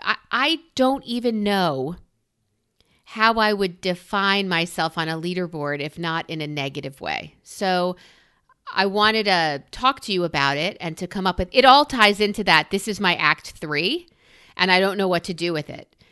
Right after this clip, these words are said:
So maybe I will leave it as "I hate exercise" until I find my place in act three of my life, and I can change it then. Hopefully I won't still be exercising. I will be just eating Ho-Hos. But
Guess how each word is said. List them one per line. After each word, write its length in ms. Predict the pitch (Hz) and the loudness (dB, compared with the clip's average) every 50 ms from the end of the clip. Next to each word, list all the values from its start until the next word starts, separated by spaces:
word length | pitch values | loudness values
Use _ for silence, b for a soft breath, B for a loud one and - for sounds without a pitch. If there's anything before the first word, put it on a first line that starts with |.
| b b b | b b b
So 280 | b - - 190 180 | b 0 2 2 2
maybe 280 | 180 190 190 196 202 208 | 4 4 4 4 6 6
I 140 | 190 180 180 | 6 6 6
will 140 | 175 175 180 | 6 2 2
leave 240 | 185 220 262 277 254 | 2 2 2 2 2
it 60 | 214 | 0
as 140 | 185 170 - | -2 -2 -2
"I 140 | 151 139 151 160 | -4 -6 -4 -4
hate 160 | 170 160 151 | -2 -2 0
exercise" 560 | 156 156 - - 170 - - 160 156 156 - | -2 -2 -4 -6 -10 -6 -2 -2 -2 -2 -4
until 300 | 160 160 - - 185 165 | -8 -12 -10 -8 -6 -4
I 140 | 156 151 156 | -4 -4 -6
find 800 | - _ _ - 240 240 254 247 240 220 208 196 185 190 196 - _ _ _ _ _ _ | -6 _ _ -4 -2 -2 0 0 2 0 0 -2 -2 -6 -10 -14 _ _ _ _ _ _
my 380 | - 185 185 185 175 170 175 175 | -10 -6 -2 0 2 2 2 0
place 520 | 175 - - 196 190 185 175 180 - - | -2 -8 -8 -6 -4 -2 -2 -4 -4 -6
in 120 | 180 160 156 | -6 -6 -6
act 380 | - 147 151 147 - - - - _ | -4 -2 -2 -2 -4 -6 -16 -16 _
three 540 | - 220 226 226 190 160 151 147 160 185 208 - | -10 -4 -2 0 0 0 -2 -4 -6 -6 -8 -8
of 160 | - 160 160 | -8 -6 -4
my 160 | 160 151 147 | -4 -4 -4
life, 440 | 143 139 131 123 147 208 240 _ - - B B B B B B B B | -4 -4 -6 -6 -6 -6 -8 _ -20 -20 B B B B B B B B
and 760 | - 160 143 139 139 135 139 139 139 139 143 143 143 147 - - - | -4 -2 0 0 0 0 0 -2 -4 -4 -6 -8 -10 -12 -12 -6 0
I 160 | - 165 170 | 2 2 2
can 220 | 175 - 208 175 | 2 0 -4 -4
change 340 | 180 - - 185 175 180 170 | -4 -2 -2 -2 -2 -2 -2
it 140 | 175 165 - | -4 -4 0
then. 240 | - 170 160 135 143 | 0 0 0 0 -2
Hopefully 340 | 175 240 320 - - 220 175 | -4 -6 -6 -4 -4 -4 -2
I 40 | |
won't 320 | 156 160 170 165 - - - | -2 -4 -6 -8 -8 -10 -14
still 180 | - - 190 | -12 -10 -10
be 140 | 180 185 - | -8 -8 -6
exercising. 680 | 202 - - - 170 - - 101 139 151 147 - 180 | -8 -8 -8 -10 -10 -6 -6 -6 -6 -6 -8 -10 -10
I 160 | 180 175 180 170 | -6 -4 -4 -4
will 160 | 147 151 165 | -4 -4 -4
be 260 | 160 156 151 147 147 | -4 -4 -4 -4 -4
just 280 | 147 - 139 147 - - | -6 -6 -8 -8 -8 -10
eating 260 | - - 127 117 151 | -12 -10 -10 -10 -10
Ho-Hos. 600 | 147 - 285 339 196 160 - - - 87 175 - | -8 -8 -6 -6 -4 -6 -6 -8 -10 -10 -12 -8
But 340 | - - 170 170 170 165 - | -4 -2 0 0 0 0 -4